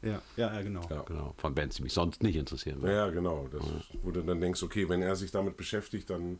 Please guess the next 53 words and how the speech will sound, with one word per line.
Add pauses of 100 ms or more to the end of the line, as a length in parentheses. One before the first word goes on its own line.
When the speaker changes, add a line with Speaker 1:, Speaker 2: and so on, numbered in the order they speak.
Speaker 3:
Ja, (100)
ja.
Speaker 2:
lohnt
sich
das
vielleicht
doch
mal. (100)
Speaker 3:
Ja. (1160)
Speaker 1:
Ja,
und,
und
Metal-Podcast
gibt's
ja
mittlerweile
halt
auch
echt
ein
paar
mehr,
ne?
Also, (500)
äh, (240)
äh, (440)
Speaker 2:
Ja,
wobei
Speaker 1:
Outcast
Speaker 2:
es
eben
Speaker 1:
ist
Speaker 2:
auch,
Speaker 1:
dann,
ist
dann
Speaker 2:
auch
Speaker 1:
einen
Tacken
Speaker 2:
einige
Speaker 1:
größer.
Speaker 2:
lieblose
Dinger
gibt,
also
gerade
so
hier
so
Metal
Hammer
und
sowas.